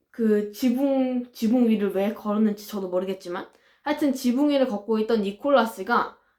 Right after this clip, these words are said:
굴뚝으로 그 소리를 듣고 자신이 갖고 있던 금화 세 개를 그 굴뚝 안으로 던-, 그 굴뚝 안으로 던졌습니다.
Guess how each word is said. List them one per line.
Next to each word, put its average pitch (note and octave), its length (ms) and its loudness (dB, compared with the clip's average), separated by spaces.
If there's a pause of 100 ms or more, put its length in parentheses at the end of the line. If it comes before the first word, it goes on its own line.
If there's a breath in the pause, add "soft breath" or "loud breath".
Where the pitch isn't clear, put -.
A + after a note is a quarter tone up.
굴뚝으로 C#4+ 880 -4 (140)
그 B3+ 120 0
소리를 C4 380 0
듣고 - 560 -4 (380)
자신이 B3 360 -2
갖고 A3+ 320 0
있던 D4 400 0
금화 G#3 300 -2
세 C4+ 200 2
개를 C4+ 440 2 (400 soft breath)
그 A3+ 180 -4
굴뚝 A#3+ 360 -4
안으로 G#3 240 -2
던-, G#3 380 -8
그 B3 260 0
굴뚝 A#3 420 -4
안으로 G#3+ 280 2
던졌습니다. F3 640 -8